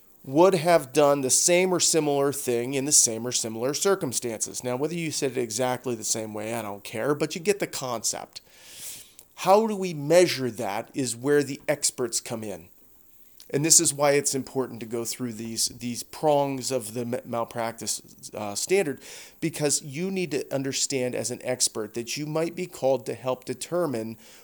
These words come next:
where the standard of care is. That's where the fight is, almost all of the time. Not always, but most of the time.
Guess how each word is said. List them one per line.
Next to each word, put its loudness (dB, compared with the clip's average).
where 6
the -2
standard 0
of -4
care 4
is. -8
That's 0
where 4
the -2
fight 0
is, -6
almost 0
all 0
of -6
the -8
time. -12
Not 2
always, 0
but -8
most 2
of -10
the -6
time. -10